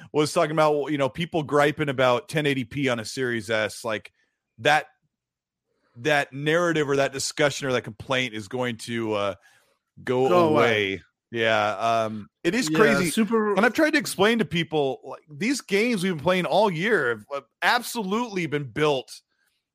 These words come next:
Speaker 1: with the Xbox One and P S four in mind. Like, they didn't know
Speaker 2: Yeah.
Speaker 1: all, they certainly, there's no way that would they know that the Series S and X would have the full R D N A two suite when they started building them three,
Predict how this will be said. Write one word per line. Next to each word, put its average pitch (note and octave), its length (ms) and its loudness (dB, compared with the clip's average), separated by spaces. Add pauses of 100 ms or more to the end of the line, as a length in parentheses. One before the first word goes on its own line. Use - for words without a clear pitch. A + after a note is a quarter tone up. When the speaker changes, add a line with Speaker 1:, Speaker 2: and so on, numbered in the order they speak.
(100)
Speaker 1:
with D#3+ 240 2
the F3+ 180 -4
Xbox C#3+ 500 -2
One C3+ 240 -4
and A2+ 120 -12
P C3 160 -6
S A2+ 100 -8
four C3 300 -6
in A2+ 60 -8
mind. A#2+ 360 -4
Like, A2 140 -4
they C#3 100 -4
didn't F3+ 320 -10
know C#3+ 440 0 (200)
Speaker 2:
Yeah. B2 220 -8
Speaker 1:
all, D3+ 300 2 (240)
they G#3+ 120 6
certainly, A#3 580 0
there's F#3 280 4
no A3+ 260 6
way A3 260 6
that F3+ 120 2
would E3 140 4
they E3 120 4
know E3 300 2
that C3+ 100 -10
the C3 120 -6
Series E3 520 0
S C#3 280 0
and C3 80 -6
X B2 220 -4
would C3 120 -8
have A#2+ 260 0 (300)
the C#3+ 160 0 (160)
full E3+ 320 2
R D3+ 160 2
D C#3+ 100 -2
N C#3 80 -6
A C3 100 -4
two C#3 280 -10
suite B2+ 600 -6 (280)
when C#3 100 -4
they C#3 120 -2
started C#3 380 -2
building C3+ 360 -2
them A#2 400 -6
three, B2 640 -6